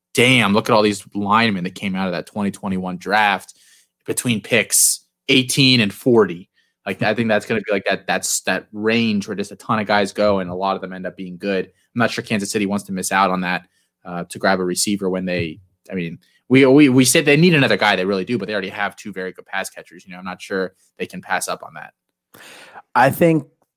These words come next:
Speaker 2: I think you're right. I think they need to go offensive line there at the end of the first. Uh, so I think now you're looking at, uh, day two as a wide receiver spot. The guy that I would wanna see go there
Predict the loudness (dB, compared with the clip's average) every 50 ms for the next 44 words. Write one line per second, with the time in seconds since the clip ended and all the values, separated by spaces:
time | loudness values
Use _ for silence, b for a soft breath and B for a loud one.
0 | _ _ _ _ -2 0 0 2 0 0 2 2 4 4 2 2 0 -2 -6 -6
1 | -4 -6 -4 -4 -4 -4 -4 -6 -6 -2 0 0 2 0 0 -2 -2 -6 -6 -6
2 | -8 -6 -4 -2 -2 -2 -2 -4 -4 -4 -4 -6 -6 -6 -6 -8 -6 -2 0 2
3 | 2 2 0 -4 -10 -12 -12 -16 -18 -20 _ _ _ _ _ _ _ _ _ -4
4 | 0 2 4 4 2 2 2 2 4 4 4 2 0 -2 0 -2 -2 0 0 0
5 | 0 0 0 -2 -4 -6 -6 -8 -8 -10 -14 _ _ -2 0 2 2 2 0 -2
6 | -6 -8 -2 0 0 0 0 -4 -10 -6 -4 -4 -2 -2 -4 -6 -6 -6 -4 -6
7 | -6 -6 -10 -10 -10 -10 -8 -8 -10 -10 -6 -4 -2 -2 -4 B B B B B
8 | B B B 0 2 4 6 6 6 6 4 4 4 2 2 0 -2 -2 -2 -2
9 | -4 -6 -8 -8 -10 -10 -12 -12 -12 -10 -10 -8 -6 -4 -4 -4 -4 -6 -6